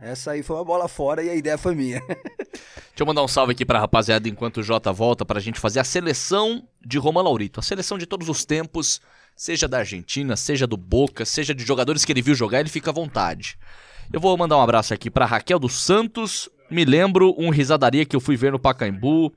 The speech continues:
Speaker 2: Ele tava no auditório, teve um bate-papo que teve o Guipa, o Tortorelli, o Román. Foi em
Speaker 1: Ah, isso aí fo-,
Speaker 2: dois mil e dezoito.
Speaker 1: foi, cara, isso aí foi aquele projeto do Paulo Bonfá, o Risadaria.
Speaker 2: Demais.
Speaker 1: Foi bem legal.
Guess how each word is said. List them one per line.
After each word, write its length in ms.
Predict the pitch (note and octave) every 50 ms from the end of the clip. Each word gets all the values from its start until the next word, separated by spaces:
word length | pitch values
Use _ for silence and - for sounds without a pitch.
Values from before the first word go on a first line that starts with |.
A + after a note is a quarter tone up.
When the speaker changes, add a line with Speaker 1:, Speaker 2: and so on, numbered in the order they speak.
| _ _ _ -
Speaker 2:
Ele 160 | - C3+ C3+
tava 220 | C3 C#3+ C3 A#2 B2
no 60 | B2
auditório, 440 | A#2 G2+ F#2 - - C#3+ D#3 D3+ D3
teve 160 | - D3+ C#3
um 60 | C#3+ C#3
bate-papo 520 | C#3 C3+ - - - - C3+ C#3 C#3 -
que 100 | - B2
teve 200 | - - C#3 B2
o 60 | A2+ F#2+
Guipa, 360 | F#2+ - D3+ F#3 F3+ - C#3
o 80 | A#2+
Tortorelli, 560 | - - C3+ B2+ - G#2+ G2+ A2 C3 D#3 D3+ C#3+
o 60 | A#2
Román. 500 | B2 A#2 G#2+ A2 B2 C#3+ E3 F3 E3 D#3 - - _ _ _ _ _ - C4+
Foi 100 | A3+ G#3+
em 40 | F#3+
Speaker 1:
Ah, 80 | D#3+
isso 0 |
aí 0 |
fo-, 0 |
Speaker 2:
dois 140 | D3+ C#3 B2
mil 120 | D#3+ D#3+ D3+
e 40 |
dezoito. 560 | C3+ B2+ B2 - - A#2 B2 C#3+ D#3 D#3+ D#3 C#3
Speaker 1:
foi, 260 | - - C#3 C3+ A#2+
cara, 180 | - D#3 D3+
isso 180 | D3 C3 - E3+
aí 60 | E3+
foi 180 | D#3+ - G#3 F#3
aquele 180 | - G3 F#3+ F#3
projeto 680 | - G3+ G#3 F#3 C#3+ G#2+ C#3+ E3 F#3 F#3+ F#3 - F3 C#3+
do 360 | C3 C#3 C3+ C3 C3 B2+ A#2+ C3
Paulo 180 | D3 D3 C#3+ C#3+
Bonfá, 460 | C#3+ D#3 D3 - - D3 C#3 D3+ C#3+ -
o 40 | A#2
Risadaria. 680 | A2 A2 G#2+ A#2+ C3 C3 D3 D3 C#3+ B2+ C#3 C3 A2 -
Speaker 2:
Demais. 560 | G2+ A2+ B2 B2 G2+ G2 G2 F#2 - - -
Speaker 1:
Foi 140 | - A#2+ A2+
bem 120 | A2+ C3+
legal. 360 | D#3 E3+ C#3 B2 A2 G#2+ F#2+